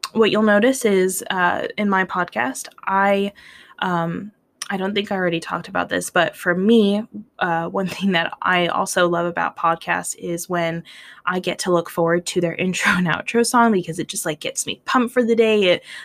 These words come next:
like, I get to dance along to it. Um, so for me, um, I felt it was important to also have an intro and outro song that just kind of got you ready and in the mood to conquer the day and to feel good and just dance around. Um,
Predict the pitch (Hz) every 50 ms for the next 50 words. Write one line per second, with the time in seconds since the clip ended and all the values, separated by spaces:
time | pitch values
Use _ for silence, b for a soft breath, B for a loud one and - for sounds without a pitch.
0 | B - 165 156 151 151 135 - - - - 156 175 170 156 - - 196 196 214
1 | 247 254 247 240 240 233 - - 240 226 214 202 202 196 196 B B B B B
2 | B B - - 180 170 165 165 160 160 - - - - - - 202 185 - 185
3 | 170 160 175 185 202 214 233 247 233 208 196 185 180 180 180 B B B B B
4 | - 185 180 170 165 165 - - 185 190 - - 180 - - - 185 175 175 175
5 | 175 175 175 - - 175 165 170 170 - - - - - 175 175 - - 170 180
6 | - - 175 170 175 165 170 175 175 170 - 170 165 165 165 165 - - - -
7 | 170 160 - - 170 160 165 165 - - - - 175 - - - - 190 175 165
8 | - 170 175 - - - 180 - 185 185 180 175 175 175 170 170 170 160 - -
9 | 196 175 170 175 180 190 185 185 185 185 - - 180 - - - 196 185 175 -
10 | 175 160 165 156 - 170 160 165 160 165 165 165 - - - - - 233 226 -
11 | - - 170 165 156 156 160 175 185 175 - 180 180 - - _ - 170 165 160
12 | - - 190 175 165 - - 98 - - - B B B B B B B B -
13 | 175 165 165 160 160 175 190 -